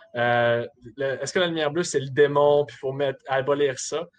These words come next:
Donc, il a été montré que la lumière bleue, elle avait une, elle venait atteindre la sécrétion de mélatonine. Donc, la mélatonine, c'est, vous avez déjà entendu ça probablement,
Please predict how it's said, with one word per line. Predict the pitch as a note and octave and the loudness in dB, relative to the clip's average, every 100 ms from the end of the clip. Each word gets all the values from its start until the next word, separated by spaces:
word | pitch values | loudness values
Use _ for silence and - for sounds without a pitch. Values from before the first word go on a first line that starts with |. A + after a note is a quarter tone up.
| _ - _ | _ -20 _
Donc, | C#3 C#3 F3 | -2 -2 -2
il | |
a | E3 | -4
été | B3+ | -6
montré | C#4+ G3+ D3 F3+ | -6 -6 -4 -6
que | D3+ | -6
la | C3 | -6
lumière | B2+ B2+ A#2+ A#2+ | -6 -6 -6 -6
bleue, | D3 E3+ | -4 0
elle | C3+ | 0
avait | A#2+ A2+ C3 | -2 -4 -6
une, | B2+ | -4
elle | A#2 A2+ _ _ B2+ B2 | -6 -8 _ _ -10 -8
venait | D3 D#3+ - | -4 -4 -4
atteindre | C#3 - D#3+ D#3 F3+ D3+ | -8 -4 0 2 0 -2
la | B2 A#2+ | -2 -4
sécrétion | - D3 C#3 B2+ F3 | -4 -6 -4 -4 -4
de | E3+ | -4
mélatonine. | C#3 C3 B2+ A#2+ A2+ C3+ C#3 _ - | -2 -2 -2 -4 -4 -8 -12 _ -14
Donc, | B2 | -6
la | |
mélatonine, | B2+ C3+ D3 D#3 F3+ E3+ | -2 0 2 2 0 -2
c'est, | C#3+ A2 _ _ | -4 -4 _ _
vous | A#2 | -6
avez | A#2+ | -2
déjà | B2 | 0
entendu | A#2+ - D3+ | 0 0 -2
ça | - D#3+ | 0 0
probablement, | D3+ C#3+ C#3 C3 C#3 | 2 2 4 0 -2